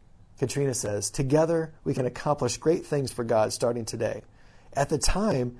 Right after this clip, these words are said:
nothing seemed at all strange. But when I look back on it now, it totally blows me away. We were all eighteen or younger. I was only fifteen. It makes me wonder what more is possible when teens work together.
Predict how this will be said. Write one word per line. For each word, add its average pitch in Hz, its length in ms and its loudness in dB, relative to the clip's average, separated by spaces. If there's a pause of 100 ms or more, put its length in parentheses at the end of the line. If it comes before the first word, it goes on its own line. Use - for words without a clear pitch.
(120)
nothing 147 520 2
seemed 139 360 -2
at 120 160 0
all 127 220 2
strange. - 600 -6 (280)
But 123 80 0
when 127 140 4
I 127 80 4
look 139 380 4
back 160 260 2
on 156 100 -2
it 143 100 -4
now, 123 360 -2
it - 160 -10
totally 147 400 2
blows 120 320 2
me 113 80 -6
away. 113 380 -6 (480)
We 175 100 6
were 226 200 6
all 175 360 8 (100)
eighteen 202 540 2
or 190 80 6
younger. 170 500 4 (240)
I 240 200 8
was 190 180 12
only 190 220 8
fifteen. 196 680 0 (460)
It 147 120 0
makes 180 300 2
me 180 100 2
wonder 135 420 2
what 170 300 2
more 160 300 4
is 139 100 0
possible 120 600 0
when 123 260 -4
teens 147 540 -2
work 165 300 0
together. 156 560 0